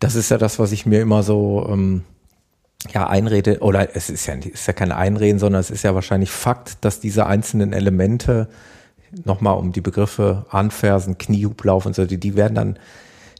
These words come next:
die trainiert man in einzelnen Blöcken, aber alles zusammen soll dann eben einen, ähm, ja, gut, äh, trainierten Bewegungsablauf irgendwann mal ergeben, richtig?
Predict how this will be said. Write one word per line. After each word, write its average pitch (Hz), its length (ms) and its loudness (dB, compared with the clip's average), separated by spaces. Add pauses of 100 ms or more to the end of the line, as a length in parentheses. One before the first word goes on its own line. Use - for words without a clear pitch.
(100)
die 104 80 0
trainiert 113 340 2
man 107 180 2
in 104 200 -2
einzelnen 107 540 0
Blöcken, 110 460 0
aber 107 440 0 (100)
alles 110 320 0
zusammen 104 400 0
soll 107 180 0
dann 104 160 0
eben 101 400 -2 (300)
einen, 110 680 0 (320)
ähm, 98 400 2 (300)
ja, 87 320 0 (400)
gut, - 480 -6
äh, 104 420 2
trainierten 101 760 -2 (340)
Bewegungsablauf 92 1120 -2 (260)
irgendwann 101 400 2
mal 92 160 0
ergeben, 85 540 -2 (420)
richtig? 92 460 -6